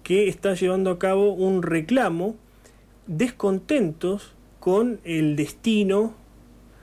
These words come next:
que se le va a dar a aquel predio que ocupara el batallón ciento veintiuno en la zona sur de la ciudad.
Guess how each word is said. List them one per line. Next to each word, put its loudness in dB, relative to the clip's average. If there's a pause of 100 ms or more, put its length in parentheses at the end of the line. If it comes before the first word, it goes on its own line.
(360)
que -6
se -4
le 0
va 2
a 0
dar -2
a -8
aquel -2
predio 0
que -6
ocupara -4
el 0
batallón -6
ciento -6
veintiuno -2
en -2
la -6
zona -4
sur -2
de -2
la -4
ciudad. -2